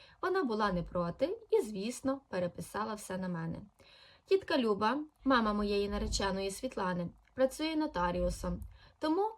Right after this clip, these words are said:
майже задарма переоформила всі папери. Після смерті бабусі мій дядько Микола і тітка Маруся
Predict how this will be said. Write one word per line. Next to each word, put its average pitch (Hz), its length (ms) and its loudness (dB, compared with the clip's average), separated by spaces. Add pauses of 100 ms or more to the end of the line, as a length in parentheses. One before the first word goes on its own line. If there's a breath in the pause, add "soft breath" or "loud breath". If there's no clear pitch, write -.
майже 196 320 0
задарма 214 720 0
переоформила 247 920 0 (140)
всі - 240 -8
папери. - 520 -6 (800)
Після 254 260 2
смерті 214 380 -2
бабусі 208 640 -2 (540 loud breath)
мій 403 100 0
дядько 233 360 0
Микола 247 600 2
і 190 200 -4
тітка 254 360 -4
Маруся 294 500 -2